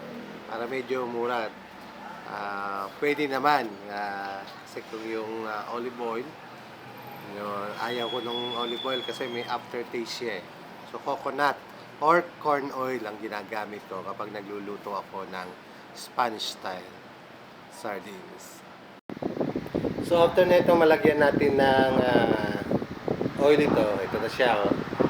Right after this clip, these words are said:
Tatakpan natin ng mahigpit. Yung, ah,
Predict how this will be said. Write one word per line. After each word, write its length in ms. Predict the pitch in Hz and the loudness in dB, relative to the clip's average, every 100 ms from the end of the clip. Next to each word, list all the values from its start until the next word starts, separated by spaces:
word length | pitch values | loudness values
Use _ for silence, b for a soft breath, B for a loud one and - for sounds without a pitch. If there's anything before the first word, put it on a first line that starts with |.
| - - - | 4 4 6
Tatakpan 500 | 165 175 - 175 170 | 6 4 6 6 6
natin 320 | 175 165 160 | 8 8 8
ng 140 | 151 151 - - | 8 6 4 2
mahigpit. 560 | 139 143 - 180 170 - - - - | 2 2 4 6 8 6 0 0 2
Yung, 160 | 123 - 127 | 2 2 2
ah, 220 | 123 | 0